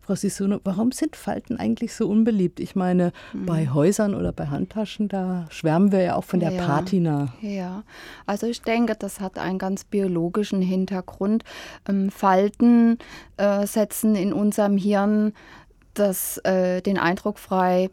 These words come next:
Speaker 2: erstens von Alter, aber gerade auch in der Männerwelt, äh, setzt es noch den Gedanken frei der Unfruchtbarkeit, ja. Und das, denke ich, das hat so einen ganz tiefen, äh, Hintergrund,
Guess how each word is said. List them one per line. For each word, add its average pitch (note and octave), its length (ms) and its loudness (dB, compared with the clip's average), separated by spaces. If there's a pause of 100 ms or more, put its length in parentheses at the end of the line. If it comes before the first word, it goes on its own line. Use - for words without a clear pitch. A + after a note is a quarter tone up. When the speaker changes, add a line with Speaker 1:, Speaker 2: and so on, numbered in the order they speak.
(340)
Speaker 2:
erstens G3 340 -2
von F3+ 160 -2
Alter, G3+ 560 0 (380)
aber G3 500 0
gerade G3 380 -2
auch F#3+ 160 -4 (260)
in G3 120 2
der F#3 140 2
Männerwelt, A3+ 960 0
äh, G3 160 0
setzt - 400 -6
es G#3 160 -8
noch G#3 180 -2
den G3 500 -2
Gedanken F#3+ 540 -2
frei F#3+ 300 0
der F#3+ 160 0
Unfruchtbarkeit, F3 1300 -6
ja. F3 260 -8
Und G3 380 -6 (360)
das, - 280 -4
denke A#3 240 2
ich, A#3 80 0
das A3 240 -4
hat A3 220 -2
so A3+ 80 2
einen G#3+ 160 4
ganz B3 360 4
tiefen, B3 600 4 (360)
äh, G3 120 0
Hintergrund, G#3+ 1000 4